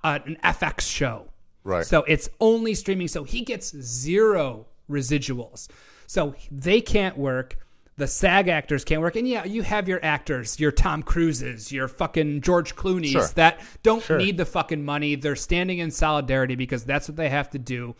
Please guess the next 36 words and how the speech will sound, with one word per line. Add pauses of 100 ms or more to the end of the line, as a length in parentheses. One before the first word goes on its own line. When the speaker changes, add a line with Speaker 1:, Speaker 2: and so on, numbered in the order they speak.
(480)
Speaker 1:
But
the
majority
of
the
entertainment (260)
industry
is
just
being
fucking
starved (320)
Speaker 3:
Yeah.
Speaker 1:
while
Iger (120)
and
these
other
fucking (140)
douchebags (540)
Speaker 3:
And
Speaker 1:
are
Speaker 3:
that
was
their
plan. (120)
Speaker 1:
Yeah, (180)
no,
for
sure, (120)
for
sure.
Speaker 3:
That
was
their
plan.